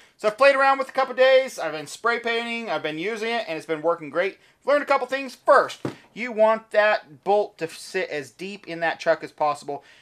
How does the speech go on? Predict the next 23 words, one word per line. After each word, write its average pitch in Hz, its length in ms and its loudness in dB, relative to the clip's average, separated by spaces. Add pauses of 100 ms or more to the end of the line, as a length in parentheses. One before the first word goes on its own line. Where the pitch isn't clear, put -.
(140)
You 143 100 -14
do 190 260 -6
not 185 320 2
want... 160 380 2
I 190 140 6
actually 185 340 4
originally 165 360 -4
put 180 120 -4
a 160 60 0
longer 165 260 4
bolt 160 240 2
in 196 100 -2
there. 196 140 -2
Thought 180 140 0
it'd 170 100 2
be 156 80 -6
nicer 165 300 -4
to 156 60 -4
have 170 120 0
it 139 60 -8
longer 175 320 -2
out 170 140 4
here, - 220 0